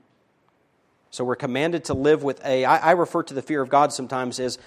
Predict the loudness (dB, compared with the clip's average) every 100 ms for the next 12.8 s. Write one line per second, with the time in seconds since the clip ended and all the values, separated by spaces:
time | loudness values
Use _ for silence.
0 | -20 -8 -4 -2 -4 -4 -6 -6 -2 4
1 | 4 4 -2 -4 -6 -4 -2 -4 -6 -8
2 | -6 -6 -4 -2 -2 -6 -8 -8 -8 -12
3 | -18 -20 -18 -18 -18 _ _ _ _ _
4 | _ _ _ _ -2 2 2 -2 -6 0
5 | 4 4 4 4 6 4 2 0 2 2
6 | -2 -4 -4 -6 -12 _ _ _ -6 -6
7 | -6 _ _ -2 0 0 -2 -4 -2 0
8 | 0 0 -2 0 0 0 -2 -2 -2 -6
9 | -6 -8 -6 -6 -2 0 0 -2 -6 -2
10 | 2 2 2 -2 -4 -8 -10 -6 -4 -4
11 | 2 2 4 4 4 6 2 0 -4 -2
12 | -2 0 0 0 -2 -6 -12